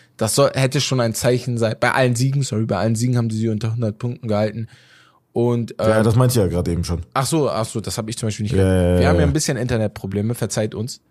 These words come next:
Speaker 1: Ähm, das
Speaker 2: Ja.
Speaker 1: fällt manchmal hier weg. Und ja, kein Guard-Duo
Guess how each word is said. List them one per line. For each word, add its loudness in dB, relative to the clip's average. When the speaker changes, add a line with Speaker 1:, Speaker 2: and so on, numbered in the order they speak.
Speaker 1:
Ähm, -4
das -2
Speaker 2:
Ja. 2
Speaker 1:
fällt 2
manchmal 2
hier -2
weg. -4
Und 0
ja, 2
kein 2
Guard-Duo 2